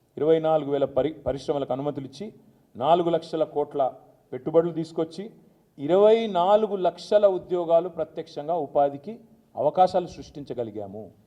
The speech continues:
అంటే టోటల్గా తీసుకుంటే బ్రదర్, ఓవరాల్గా తీసుకుంటే ఇరవై నాలుగు లక్షల ఉద్యోగాలు ప్రైవేట్ సెక్టర్లో,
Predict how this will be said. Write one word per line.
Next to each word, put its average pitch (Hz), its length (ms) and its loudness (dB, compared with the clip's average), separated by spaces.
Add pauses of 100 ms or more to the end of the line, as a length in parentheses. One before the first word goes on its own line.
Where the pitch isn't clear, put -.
(300)
అంటే - 180 -20
టోటల్గా 160 500 -2
తీసుకుంటే 147 440 -10
బ్రదర్, 120 280 -12 (600)
ఓవరాల్గా 156 440 0
తీసుకుంటే 123 720 -12 (760)
ఇరవై 196 440 2
నాలుగు 180 340 -2
లక్షల 160 360 -6
ఉద్యోగాలు 135 460 -4
ప్రైవేట్ 113 400 -8
సెక్టర్లో, 156 480 -2